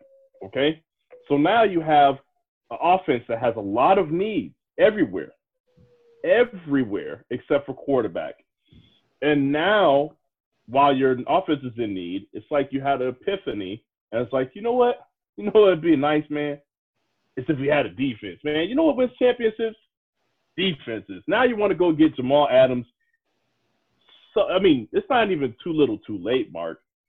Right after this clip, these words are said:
This is just a confusing move for me. It's a confusing move because the defense, the defense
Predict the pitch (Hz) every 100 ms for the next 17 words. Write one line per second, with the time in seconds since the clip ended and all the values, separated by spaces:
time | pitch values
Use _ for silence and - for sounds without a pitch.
0 | _ _ _ _ _ _ _ - - 151
1 | 208 214 165 160 147 - 123 107 - 139
2 | 139 117 120 104 101 131 156 151 - 87
3 | 73 69 _ _ _ _ _ _ _ _
4 | _ _ _ _ _ _ _ 143 147 -
5 | 135 - - 202 196 156 135 160 160 135
6 | 127 - 131 123 117 113 _ _ _ _
7 | _ _ _ _ _ _ _ _ _ _
8 | _ _ _ _ _ _ _ _ 110 107
9 | _ _ _ _ _ 117 156 123 156 233
10 | - 175 147 - _ _ _ - 139 -
11 | 156 208 - 135